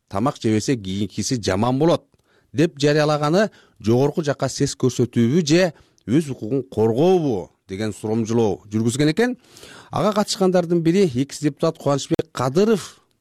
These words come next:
журналисттин «Эгер Батукаев акча үчүн чыгарылган болсо, анын чыгышы канча миллионго бааланган?» деген суолуна мурунку ийимдин орун басары катары айтсам,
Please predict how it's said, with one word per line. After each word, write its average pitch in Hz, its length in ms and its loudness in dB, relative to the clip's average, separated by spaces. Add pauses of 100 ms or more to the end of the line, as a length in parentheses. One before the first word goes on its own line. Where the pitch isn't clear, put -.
(160)
журналисттин 139 680 0 (360)
«Эгер 175 300 4
Батукаев 185 800 0
акча 156 380 0
үчүн 160 240 0
чыгарылган 143 480 0
болсо, 143 500 2 (220)
анын 117 320 2
чыгышы 143 340 -4
канча 127 440 0
миллионго 165 400 2
бааланган?» 101 580 0
деген 107 220 0
суолуна 156 500 2 (500)
мурунку 170 500 2
ийимдин 175 600 0
орун 180 340 4
басары 165 340 0
катары 139 320 0
айтсам, 208 400 0